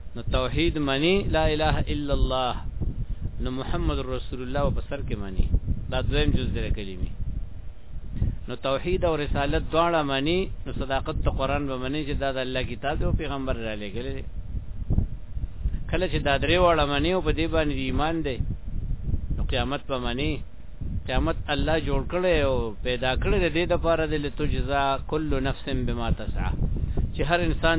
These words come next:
ته الله د خپل عمل څه نتیجه وښي، یا ښه او یا خرابه. نو دا د یو بل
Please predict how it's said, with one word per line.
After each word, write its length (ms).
ته 120
الله 300
د 100
خپل 200
عمل 320
څه 100
نتیجه 360
وښي، 300
یا 200
ښه 300
او 80
یا 200
خرابه. 420
نو 60
دا 180
د 60
یو 200
بل 140